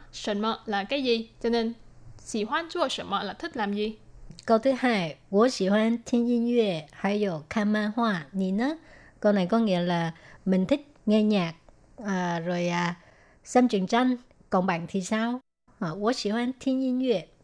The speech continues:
Speaker 2: Những cái từ này hồi nãy mình đều có học hết. "喜欢" là thích, "听音乐" là nghe nhạc, "还有" tức là còn ha. "看漫画" tức là coi truyện tranh. "你呢?" Còn bạn thì sao?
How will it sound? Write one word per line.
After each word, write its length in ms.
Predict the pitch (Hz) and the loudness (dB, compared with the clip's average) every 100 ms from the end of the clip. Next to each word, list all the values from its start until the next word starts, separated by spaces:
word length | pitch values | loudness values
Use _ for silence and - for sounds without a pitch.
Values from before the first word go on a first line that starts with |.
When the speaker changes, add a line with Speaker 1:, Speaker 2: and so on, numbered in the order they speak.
| _ | _
Speaker 2:
Những 260 | 208 190 196 | -2 0 0
cái 100 | 254 | -2
từ 160 | 208 | 0
này 220 | 180 170 180 | 0 -2 -2
hồi 160 | 190 | -2
nãy 200 | 180 170 | -2 -2
mình 300 | 202 180 170 | -2 -2 -2
đều 140 | 175 165 | -4 -4
có 160 | 208 | -4
học 220 | 214 175 | -4 -2
hết. 180 | 170 277 - | -2 -2 -4
"喜 220 | - 180 | -6 -2
欢" 300 | 196 208 202 | 0 0 -2
là 100 | 180 | -4
thích, 360 | 160 254 294 - _ - | 0 0 0 -8 _ -2
"听 200 | 220 226 | 0 2
音 200 | 233 233 | 2 0
乐" 160 | 226 | 0
là 120 | 190 165 | -2 -6
nghe 280 | 170 214 | -4 -4
nhạc, 300 | 220 208 175 - - - - | -2 -4 -6 -10 -20 -20 -6
"还 200 | - 240 | 2 4
有" 340 | 262 208 - - - | 4 2 0 -6 -2
tức 80 | |
là 160 | 240 185 - - | -2 -2 -4 0
còn 300 | 190 165 165 - | 2 0 -6 -4
ha. 160 | 220 202 - - - - - - - | 0 0 -2 -8 -12 -14 -16 -20 -12
"看 200 | - 302 | 2 4
漫 260 | 226 254 226 | 4 2 0
画" 360 | 226 254 202 170 | -2 -4 -4 -6
tức 200 | - 220 | -8 -8
là 360 | 202 185 160 160 - - | -10 -10 -12 -14 -18 0
coi 120 | 254 | 2
truyện 180 | 220 185 | 2 0
tranh. 300 | 262 277 185 - - - | 0 0 -2 -10 -20 -6
"你 220 | 214 208 | 0 0
呢?" 160 | 208 285 330 - - _ | 2 2 0 -4 -16 _
Còn 220 | 196 190 | -2 0
bạn 240 | 190 170 190 | -2 -6 -8
thì 140 | - 208 | -8 -6
sao? 280 | - 294 | -4 -4